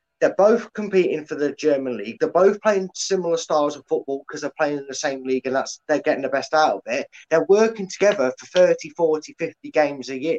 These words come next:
a season, and then they're taking it to a major tournament. We could argue that we've got ninety percent of our team in England, but the squad, the, the, the, it's split across seven or eight teams, mate. That's the big glaring thing that needs to be fixed before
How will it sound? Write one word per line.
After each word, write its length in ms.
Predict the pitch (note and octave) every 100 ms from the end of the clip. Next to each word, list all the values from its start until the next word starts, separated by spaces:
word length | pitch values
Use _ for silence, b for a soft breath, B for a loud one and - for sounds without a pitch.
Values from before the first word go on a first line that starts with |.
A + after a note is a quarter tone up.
| -
a 120 | C#3
season, 680 | - F#3+ G3+ - A2 A2 - _ B
and 140 | F#3+ F#3+
then 100 | F#3+
they're 100 | F#3
taking 400 | G#3 F#3 - F3+
it 80 | -
to 80 |
a 60 | D#3+
major 300 | E3 D#3+ -
tournament. 560 | - G3+ F3 B2+ G2+ G2 _ _ _ _ _ _ _ _ _ _ _ _ _ _ _ _ _
We 180 | G3+ C4+
could 180 | C4 G3
argue 340 | G#3+ G#3 F3
that 100 | E3
we've 200 | F3+ F#3+
got 220 | - E3 - _ _ _
ninety 420 | D#3 F#3 G3+ -
percent 300 | - E3 F#3+ -
of 120 | D#3+
our 160 | D3+
team 240 | - F3 D3+
in 80 | F3+
England, 380 | G3+ B2+ G#2+ -
but 100 | G3
the 80 | F3+
squad, 340 | - A#3+ A#3 -
the, 160 | G3 G3+
the, 260 | F#3 - -
the, 180 | F#3+ F3 -
it's 240 | F#3+ - -
split 320 | - B3+ F#3+
across 340 | - F3 -
seven 240 | F#3+ E3+ D#3+
or 100 | D#3
eight 140 | D3+
teams, 380 | A3+ A#3+ G3 -
mate. 240 | A2 G3+ _ _ _ _ _ _ _ A3
That's 240 | A3+ -
the 80 | G#3
big 340 | - G3+ - - _ _ -
glaring 560 | D#3 F#3 G#3 G3 D3
thing 220 | C3 B2+ B2+
that 100 | D3
needs 200 | D3+ -
to 60 |
be 80 | C3
fixed 340 | - E3+ - -
before 300 | - D#3+